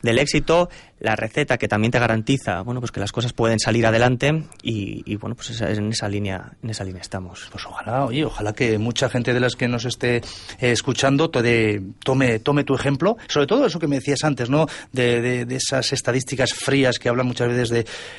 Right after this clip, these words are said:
Speaker 2: estudiantes que están ahora mismo en carrera de empresariales o en carrera de económicas, que lo que están pensando es, bueno, a ver si cojo una plaza de funcionario en lugar de, bueno, lanzarme a montar mi propia empresa.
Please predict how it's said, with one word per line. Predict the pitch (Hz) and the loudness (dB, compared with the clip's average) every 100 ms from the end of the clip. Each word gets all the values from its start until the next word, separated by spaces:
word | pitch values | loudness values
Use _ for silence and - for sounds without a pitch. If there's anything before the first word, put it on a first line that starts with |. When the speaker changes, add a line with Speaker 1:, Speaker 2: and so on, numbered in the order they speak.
| - | -8
Speaker 2:
estudiantes | 113 - 120 131 131 | -6 0 2 4 2
que | 123 | 0
están | 127 | 2
ahora | 131 123 | 4 4
mismo | 123 120 | 2 0
en | |
carrera | 110 107 120 | 0 2 4
de | 117 | 2
empresariales | 110 113 113 117 117 113 | 0 0 2 2 0 0
o | 110 | 0
en | 107 | -2
carrera | - 107 104 113 | -4 -2 0 0
de | 110 | 0
económicas, | 110 110 113 113 117 | 0 0 0 0 -2
que | - | 0
lo | 110 | -2
que | 110 | -2
están | - 117 | -2 -2
pensando | 120 113 120 113 | -2 0 0 2
es, | 117 - | 0 -2
bueno, | 127 127 127 | -2 -2 0
a | 120 | -2
ver | 123 | -2
si | - | -2
cojo | 123 - | -4 -2
una | 117 | -2
plaza | 110 123 127 | -2 -2 -2
de | |
funcionario | 117 123 113 110 117 120 117 | 0 -2 -2 0 2 2 0
en | 127 113 | -2 0
lugar | 107 127 123 | 4 4 2
de, | 113 123 | 0 -2
bueno, | 117 156 160 | 0 0 0
lanzarme | 120 123 135 131 123 | 0 -2 0 0 2
a | 123 | 2
montar | 123 117 113 123 | 0 -2 -2 -2
mi | 123 | -2
propia | 131 123 | -2 0
empresa. | 117 127 143 | 0 2 2